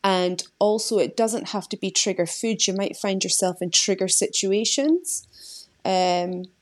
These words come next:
whether it's, like, a, at a buffet or you're at a coffee shop or the cinema,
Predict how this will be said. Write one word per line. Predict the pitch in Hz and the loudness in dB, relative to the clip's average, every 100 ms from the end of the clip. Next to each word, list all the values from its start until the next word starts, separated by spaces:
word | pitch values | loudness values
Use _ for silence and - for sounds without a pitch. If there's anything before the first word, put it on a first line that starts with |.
| _ _ _ | _ _ _
whether | - 185 190 185 | 2 6 8 8
it's, | 180 - - | 4 4 0
like, | 185 175 - - - - - _ - - _ | 0 -2 -4 -12 -16 -16 -20 _ -18 -18 _
a, | 180 165 165 - _ _ | -4 -4 -10 -20 _ _
at | 180 180 208 | -4 0 0
a | |
buffet | 170 - 165 - 139 143 165 _ - _ - | 0 4 2 2 -4 -6 -12 _ -20 _ 0
or | 185 170 165 160 160 160 160 - _ 165 | 2 4 4 2 2 0 -2 -8 _ -6
you're | 175 170 | 0 2
at | 165 - | 2 -2
a | |
coffee | 165 - 180 170 | -8 -2 -2 -2
shop | 170 - 156 151 - - | -4 -2 0 -2 -6 -6
or | 165 160 | -2 -2
the | 160 | -2
cinema, | 165 - 185 175 160 143 | -2 0 2 2 2 0